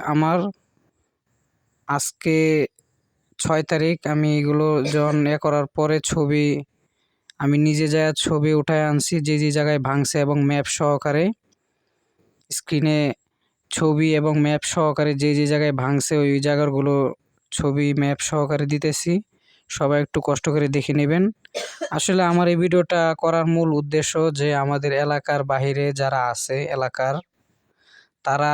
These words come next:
আসলে এই বিষয়গুলো তো দেখতে পারে না, তাদেরকে একটু দেখানোর জন্য। ছবিগুলো দেখলেই আর ভিডিওটা দেখলেই তারা আসলে বুঝতে পারবে যে আসলে কোনটা কোন জায়গার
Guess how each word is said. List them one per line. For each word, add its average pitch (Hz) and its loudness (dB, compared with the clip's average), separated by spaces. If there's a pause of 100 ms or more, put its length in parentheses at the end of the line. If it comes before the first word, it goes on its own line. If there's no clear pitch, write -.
আসলে 151 -2 (1120)
এই 143 2
বিষয়গুলো 139 0
তো 147 0 (100)
দেখতে 151 -4 (100)
পারে 143 0
না, 165 0 (120)
তাদেরকে 156 -2
একটু - -6 (100)
দেখানোর 151 0
জন্য। 151 0 (840)
ছবিগুলো 196 4 (720)
দেখলেই 180 2 (300)
আর 151 0 (840)
ভিডিওটা 175 2 (100)
দেখলেই 170 0
তারা 160 2
আসলে 160 0 (100)
বুঝতে 170 -2
পারবে 156 2
যে 156 2
আসলে 143 -2 (120)
কোনটা 151 0 (600)
কোন 170 2
জায়গার 156 2